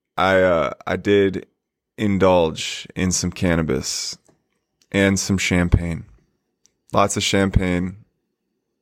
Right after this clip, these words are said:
and a fair amount of cannabis. And it was like riding a bike. Smoking cannabis was like riding a bike.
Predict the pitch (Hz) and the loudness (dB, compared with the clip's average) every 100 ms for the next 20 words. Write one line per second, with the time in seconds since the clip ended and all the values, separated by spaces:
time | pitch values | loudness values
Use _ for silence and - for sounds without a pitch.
0 | _ _ _ _ _ _ - 92 92 92 | _ _ _ _ _ _ -2 0 0 0
1 | 95 90 87 87 87 - 85 85 87 92 | 2 2 2 -2 -4 -4 -6 -4 -6 -8
2 | - - - _ _ _ - _ - 107 | -8 -12 -16 _ _ _ -20 _ 0 2
3 | 110 120 107 110 107 101 90 101 87 78 | 4 2 4 4 4 0 2 2 2 -2
4 | - - - - 104 104 98 98 98 98 | -16 -14 -8 0 0 0 0 0 2 0
5 | - 92 92 92 92 87 90 - - - | -2 -2 -2 0 0 0 -2 0 0 0
6 | - | -8